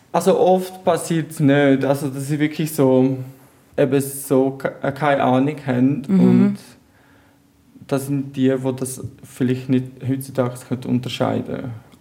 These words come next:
Speaker 1: Also wenn du auch zwischen Schwarz und Weiß kannst sehen, dann weisst du eigentlich, dass es nicht das Gleiche ist. Und dass Drag Queen eher, also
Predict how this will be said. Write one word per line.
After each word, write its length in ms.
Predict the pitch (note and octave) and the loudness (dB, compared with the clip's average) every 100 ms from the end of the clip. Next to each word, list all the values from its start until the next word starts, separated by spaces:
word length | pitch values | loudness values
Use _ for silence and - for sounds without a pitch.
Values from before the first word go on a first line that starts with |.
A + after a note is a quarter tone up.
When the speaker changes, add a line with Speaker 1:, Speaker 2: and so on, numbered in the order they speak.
| _ | _
Speaker 1:
Also 220 | B2+ C#3 | -4 2
wenn 100 | C#3+ | 4
du 80 | C#3+ | 4
auch 180 | C3 C3+ | 2 0
zwischen 360 | - D3+ D3 C#3+ | -2 -4 -2 -4
Schwarz 440 | - C3+ C#3 - | 0 0 0 -2
und 240 | C#3+ C3 | -2 0
Weiß 380 | C3+ C#3 C#3 - - - | 2 0 0 -10 -14 -6
kannst 400 | D3 C#3+ C#3 - | -4 -4 -6 -12
sehen, 440 | - C3+ B2+ D#3 D#3 - - - - _ _ | -2 2 2 2 -4 -14 -20 -20 -20 _ _
dann 180 | - B2+ | 0 2
weisst 240 | C3 B2+ | 2 0
du 80 | C3 | 0
eigentlich, 580 | B2+ C3 C3 B2+ B2+ B2+ | 0 0 -2 -2 -2 -2
dass 180 | C3 B2+ | -4 -4
es 140 | B2 | -2
nicht 160 | C3 B2 | -2 -2
das 80 | - | -4
Gleiche 420 | A#2+ A2+ A2+ B2 | -6 -6 -8 -8
ist. 260 | A2+ A#2 A#2+ - - - - - - | -6 -8 -12 -20 -20 -20 -20 -18 -10
Und 160 | - B2+ | -2 0
dass 240 | C3+ C3 | 0 -2
Drag 300 | - C#3 C3 | 0 2 2
Queen 340 | C3 C3 B2+ B2+ | 2 2 4 4
eher, 500 | B2+ B2 B2+ B2+ C#3 - - - _ - | 2 2 4 2 -2 -8 -20 -20 _ -8
also 260 | D3 C#3+ | -6 -4